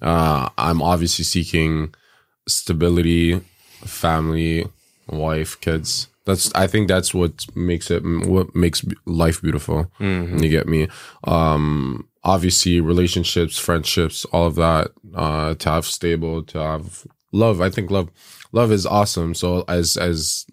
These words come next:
Speaker 1: love and friendship, love and relationship, love and everything, um, I think that's a beautiful thing. So that's what I'm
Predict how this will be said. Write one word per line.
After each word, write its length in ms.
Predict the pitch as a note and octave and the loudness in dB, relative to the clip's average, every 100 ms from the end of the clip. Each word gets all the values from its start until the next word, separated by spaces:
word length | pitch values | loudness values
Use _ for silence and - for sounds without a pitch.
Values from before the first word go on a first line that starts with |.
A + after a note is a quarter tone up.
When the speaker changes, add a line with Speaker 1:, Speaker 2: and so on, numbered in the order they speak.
| - | 2
Speaker 1:
love 340 | F#2+ G2+ F#2 | 4 4 2
and 240 | F#2 E2+ E2 | -4 -4 -4
friendship, 400 | F#2+ F#2 F#2+ F2+ | -4 0 -2 0
love 260 | F#2 F2 F#2 | 0 0 -2
and 200 | F#2 E2+ | -4 -4
relationship, 640 | F2 F2 F2 F#2 F2 D#2+ | -4 -4 -6 -6 -4 -4
love 160 | - E2+ | -6 -4
and 100 | E2+ | -2
everything, 480 | F2 E2 E2+ D#2 F2+ - - - - | 0 0 -2 -6 -6 -14 -18 -20 -20
um, 540 | - - D2 C#2+ C#2 - | -4 0 2 2 0 -2
I 80 | - | -2
think 180 | F2 F2+ | 0 2
that's 200 | E2 D#2 | 2 2
a 20 | |
beautiful 340 | D2 D#2+ - | 0 0 -2
thing. 180 | D#2 D#2+ | -2 -2
So 100 | D2 | 0
that's 240 | E2 G2+ - | 0 2 2
what 100 | F2+ | 2
I'm 360 | F2 E2 D#2+ | 2 0 -6